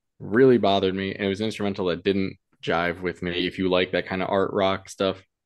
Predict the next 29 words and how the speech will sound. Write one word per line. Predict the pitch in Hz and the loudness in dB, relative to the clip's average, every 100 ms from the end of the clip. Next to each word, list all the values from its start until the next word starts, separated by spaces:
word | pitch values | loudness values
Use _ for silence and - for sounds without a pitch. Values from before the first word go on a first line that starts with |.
| _ _ _ _ _ 101 | _ _ _ _ _ -4
I'm | 98 | -2
sure | - 101 98 | 2 2 4
you'll | 98 | 2
find | 95 101 101 | 0 -2 0
it | 101 | -2
super | - - 107 107 104 | -4 -8 -2 2 4
experimental | 98 - 107 104 104 104 110 | 2 -2 -2 0 0 -2 -4
and | 107 | -2
great. | 107 95 - - _ _ _ _ _ _ | 0 0 0 -8 _ _ _ _ _ _
For | - | -2
me, | 101 120 131 131 _ _ _ _ - | 2 4 2 -2 _ _ _ _ -2
doesn't | 90 92 98 | 0 0 -2
work. | 101 80 - _ | 0 -2 -6 _
Went | 92 92 | -6 -4
on | 95 95 | -2 -4
too | 92 113 107 | -6 -6 -2
long, | 101 101 101 98 _ _ | 0 0 -4 -10 _ _
came | - 98 | -4 0
off | 95 95 - | 2 0 -2
just | 95 87 | -6 -6
goofy | - 95 98 101 | -2 -2 0 0
and | 90 | 0
unstructured | 92 - 90 87 - 90 | -2 -2 -2 -2 0 -2
at | 87 | 0
parts. | 92 90 - - _ _ _ _ _ _ _ _ _ _ _ - | -2 -2 -4 -14 _ _ _ _ _ _ _ _ _ _ _ -4
Uh, | 98 92 92 - _ _ _ _ _ _ _ | 0 0 -2 -6 _ _ _ _ _ _ _
I | 95 92 | -2 -2
did | 85 92 90 | 0 2 2
like | 90 90 90 | 2 0 -2